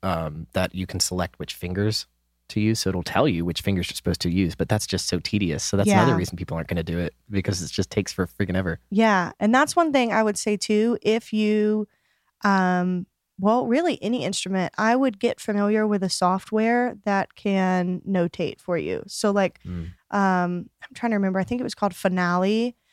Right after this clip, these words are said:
Speaker 2: but that one's kind of gotten overshadowed, in my opinion, by MuseScore.
Speaker 1: Mm-hmm.
Speaker 2: Um, 'cause MuseScore can do pretty much anything. It can do r-, drum notation, it can
Speaker 1: Mm-hmm.
Speaker 2: do sheet music, it can do tabs.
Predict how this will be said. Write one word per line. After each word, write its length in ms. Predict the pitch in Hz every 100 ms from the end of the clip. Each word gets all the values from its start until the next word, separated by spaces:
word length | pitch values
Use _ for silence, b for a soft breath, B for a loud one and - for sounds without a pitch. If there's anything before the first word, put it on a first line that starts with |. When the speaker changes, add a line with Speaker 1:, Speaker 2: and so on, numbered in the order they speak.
| _ _
Speaker 2:
but 120 | 214
that 160 | 220 208
one's 180 | 233
kind 200 | - 240
of 100 | 214
gotten 320 | 190 190 196 196 -
overshadowed, 680 | 196 185 - 185 185 185
in 120 | 175
my 160 | 175 170
opinion, 380 | 165 - 190 180
by 140 | 165
MuseScore. 920 | 160 180 190 185 - 196 202 196 196
Speaker 1:
Mm-hmm. 280 | - 98 87 95 - _ _ -
Speaker 2:
Um, 380 | 190 180 180 180
'cause 220 | 208 170
MuseScore 540 | 214 254 - 226 208
can 240 | - 190 185
do 520 | 185 175 175 170 165
pretty 180 | - 190
much 240 | 180 160 -
anything. 540 | 185 185 175 - 90
It 140 | 113 -
can 120 | 196
do 380 | 190 180 165 160
r-, 100 | 180 - _ -
drum 540 | 196 196 202 208 208
notation, 680 | 208 202 208 196 - 196 190
it 60 |
can 180 | 185 185
Speaker 1:
Mm-hmm. 0 |
Speaker 2:
do 440 | 180 175 175 170 -
sheet 280 | - 208 196
music, 400 | 196 180 185 165
it 100 | -
can 140 | 185
do 100 | 175
tabs. 580 | 160 170 160 165 165 -